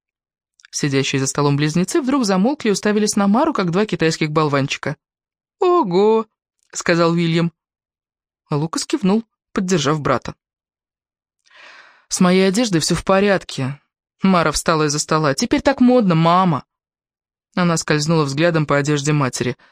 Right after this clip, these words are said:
Фланелевая пижама, схваченные резинкой волосы, дешевые шлепанцы, нахмурилась. «В этом ты должна мне доверять».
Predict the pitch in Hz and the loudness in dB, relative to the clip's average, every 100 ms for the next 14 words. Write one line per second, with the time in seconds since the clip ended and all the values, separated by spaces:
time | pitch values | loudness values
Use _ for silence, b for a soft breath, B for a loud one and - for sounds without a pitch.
0 | b b _ - 285 220 170 156 190 190 | b b _ -2 2 2 2 0 0 0
1 | 277 202 175 - 180 170 151 147 156 147 | 2 2 0 -2 0 0 0 2 0 0
2 | 156 185 247 196 165 147 143 135 143 - | -2 0 0 0 -2 -2 -2 0 -2 -2
3 | 240 - 208 190 190 - 156 143 135 135 | -4 -2 -2 0 -2 0 0 2 0 -2
4 | - _ _ _ _ _ _ _ 190 196 | -8 _ _ _ _ _ _ _ 0 2
5 | 240 262 254 240 190 170 175 175 180 170 | 2 2 0 2 2 2 2 2 2 2
6 | 185 170 143 139 - | 0 2 0 -4 -10